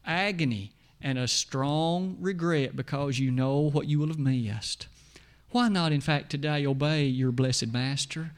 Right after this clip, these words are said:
He died for you at the cross. He shed his blood that you might have sins forgiven. Why not come in love to him today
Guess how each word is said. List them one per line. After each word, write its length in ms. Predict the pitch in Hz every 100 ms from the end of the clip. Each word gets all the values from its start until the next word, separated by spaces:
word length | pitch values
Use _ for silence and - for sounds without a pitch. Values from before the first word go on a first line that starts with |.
| - - -
He 120 | 185
died 400 | 151 160 196 190
for 80 | 156
you 180 | 165 165
at 100 | 156
the 60 |
cross. 580 | - 156 170 180 190 -
He 100 | 170
shed 260 | - 208 226
his 140 | 160
blood 400 | 165 170 190 208
that 120 | 180
you 120 | 175
might 200 | 180 175
have 200 | 160 165
sins 320 | - 180 196 180
forgiven. 600 | 156 147 190 196 208 202 - - -
Why 140 | 247
not 200 | 254 214
come 260 | - 240 226
in 140 | 214
love 380 | 202 220 233 -
to 180 | - 247
him 300 | 214 202 185
today 480 | 175 190 190 160